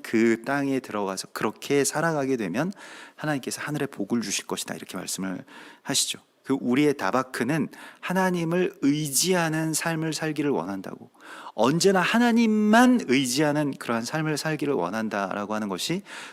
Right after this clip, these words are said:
우리의 이 에케브가 되어야 됩니다. 그래서 이 에케브를 여기서 의지한다라고 하는 말이 이제 다베크, 뭐 다바크 이렇게 되는데요. 이게 그냥, 어, 우리가 뭐 기댄다라고 하는 그러한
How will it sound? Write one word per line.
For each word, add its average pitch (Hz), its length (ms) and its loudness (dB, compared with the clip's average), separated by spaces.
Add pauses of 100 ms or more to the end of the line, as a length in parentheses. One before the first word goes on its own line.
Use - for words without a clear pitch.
우리의 120 480 0
이 117 160 0
에케브가 139 560 -2
되어야 101 200 0
됩니다. 82 260 -6
그래서 101 200 -4 (380)
이 156 180 0
에케브를 135 680 0
여기서 107 260 0
의지한다라고 147 800 2
하는 110 140 -4
말이 101 200 0
이제 120 140 -2
다베크, 95 640 0
뭐 87 160 -2
다바크 92 500 0
이렇게 - 460 -2
되는데요. 80 420 -4 (1500)
이게 123 560 2 (300)
그냥, 135 380 2 (180)
어, 110 640 -4 (1200)
우리가 139 200 2
뭐 113 100 -2
기댄다라고 165 800 4
하는 113 260 -2
그러한 101 720 -4